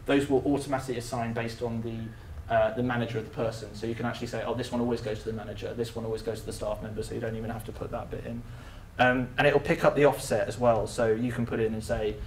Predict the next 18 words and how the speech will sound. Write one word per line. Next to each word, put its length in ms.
"This 140
has 120
to 80
be 80
done 240
one 220
week 280
before 260
the 60
starter." 480
This, 260
you 100
know, 160
send 260
out 260
new 140
joiner 520
pack 320